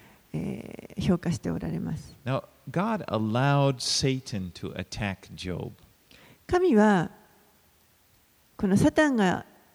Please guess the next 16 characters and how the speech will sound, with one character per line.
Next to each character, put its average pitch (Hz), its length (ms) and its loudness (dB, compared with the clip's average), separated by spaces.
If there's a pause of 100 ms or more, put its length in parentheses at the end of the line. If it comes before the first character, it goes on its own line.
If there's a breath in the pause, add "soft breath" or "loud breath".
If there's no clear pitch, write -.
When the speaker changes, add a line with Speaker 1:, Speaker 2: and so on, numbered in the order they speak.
(120)
Speaker 1:
ヨ 247 160 8
ブ 214 180 6
を 175 280 4
攻 220 160 6
撃 220 220 -2
す 226 120 -4
る 220 100 -2
こ 233 100 -4
と 160 100 -2
を 156 40 0
許 175 180 -2
さ 190 140 0
れ 185 80 0
ま 175 140 0
し - 80 -6
た。 - 180 -12